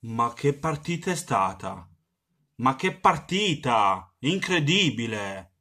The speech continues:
Frosinone, Sampdoria cinque a zero, mamma mia, non, è incredibile, veramente.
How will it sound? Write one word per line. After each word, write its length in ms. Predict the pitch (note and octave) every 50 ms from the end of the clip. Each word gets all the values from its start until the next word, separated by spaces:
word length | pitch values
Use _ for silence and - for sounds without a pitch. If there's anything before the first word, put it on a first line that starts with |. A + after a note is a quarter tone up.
| _ _ _ _ _ _ _ _ _ _ _ - - - _ _ _ _ _ _ _ _ _ _ _ _ _ _
Frosinone, 800 | - - C3+ C#3 A#2+ B2+ C3+ C3+ C#3+ C#3 C3 A#2 G#2 G2+ G#2 G#2
Sampdoria 640 | G2 - A#2+ A#2+ A#2+ A#2+ B2+ C3+ D3 D#3 D3 C#3+ C3
cinque 480 | C3 - D#3 E3+ F3 D#3 D3 D#3 C#3+
a 80 | C3 A#2
zero, 480 | A2 A2 A#2+ A#2+ A#2 A2 G#2 G2+ G#2 G2+
mamma 360 | A2+ A#2 A#2+ A#2+ A#2+ A#2 A2+
mia, 240 | G#2+ G#2+ G#2+ G#2+ A2
non, 240 | A2 A2 A2+ A2 G#2+ _ _ _ _ _ _ _ _ -
è 80 | A2
incredibile, 600 | A#2+ B2 A#2+ - C3 B2 A#2+ A#2+ A2 A2+ G#2+ G#2+
veramente. 880 | G#2+ A#2 A#2+ A#2 A#2 A2+ G#2 G#2 G2+ G2 F#2 - G2+ G2 G2+ G2+ _